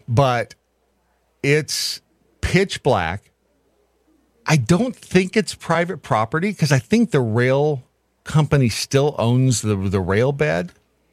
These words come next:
Eh. But, uh, walking along with flashlights,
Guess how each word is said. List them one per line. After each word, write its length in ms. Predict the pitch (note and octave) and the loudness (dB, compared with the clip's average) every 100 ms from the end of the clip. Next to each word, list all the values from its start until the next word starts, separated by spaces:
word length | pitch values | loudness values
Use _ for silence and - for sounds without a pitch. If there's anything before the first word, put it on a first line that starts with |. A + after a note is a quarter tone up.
| - | -6
Eh. 280 | F3 F3+ F3 - - - - - | -4 -2 -4 -10 -20 -20 -20 0
But, 300 | B2+ C#3+ - | 2 2 0
uh, 400 | C#3+ B2 A2+ A2 G#2 - _ _ _ _ _ _ _ _ _ - | 0 0 0 -2 -4 -12 _ _ _ _ _ _ _ _ _ -2
walking 420 | C3 D3 F3 F#3 | 2 2 2 0
along 180 | F3+ D#3+ | 2 2
with 120 | B2+ | -2
flashlights, 760 | - C3 C3+ - D#2 F2 - | 0 0 0 -2 -4 -4 -8